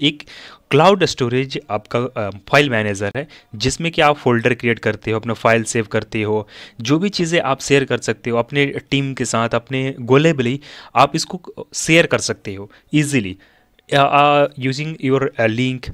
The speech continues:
अ, और लिंक को कंट्रोल वगैरह भी कर सकते हो। तो चलिए मैं थोड़ा सा आपको बता दूं कि ये जो Google ड्राइव है,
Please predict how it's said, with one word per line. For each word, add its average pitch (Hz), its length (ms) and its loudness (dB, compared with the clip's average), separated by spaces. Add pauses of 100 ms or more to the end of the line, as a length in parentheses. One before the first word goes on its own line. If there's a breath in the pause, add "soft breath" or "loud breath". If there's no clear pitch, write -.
अ, 110 60 -4
और 123 400 4
लिंक 147 260 -4
को 147 100 2
कंट्रोल 135 480 -2
वगैरह 123 180 2
भी 120 100 0
कर 117 280 -4
सकते 101 300 -8
हो। 95 140 -16 (440 loud breath)
तो 165 80 -4
चलिए 175 180 -4
मैं 175 180 -6
थोड़ा 160 140 2
सा 160 80 0
आपको 156 200 -2
बता 120 280 2
दूं 131 160 -6
कि 160 200 -8
ये 160 100 2
जो 156 140 -4
Google 131 320 0
ड्राइव 120 320 4
है, 156 180 -4